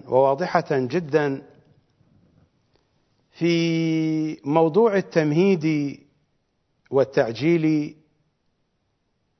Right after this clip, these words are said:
في خدمة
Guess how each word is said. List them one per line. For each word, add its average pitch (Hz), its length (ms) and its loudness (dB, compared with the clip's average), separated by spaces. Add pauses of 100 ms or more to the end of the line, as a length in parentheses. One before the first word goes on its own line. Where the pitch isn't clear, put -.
(2000)
في 147 140 -2
خدمة 147 800 -2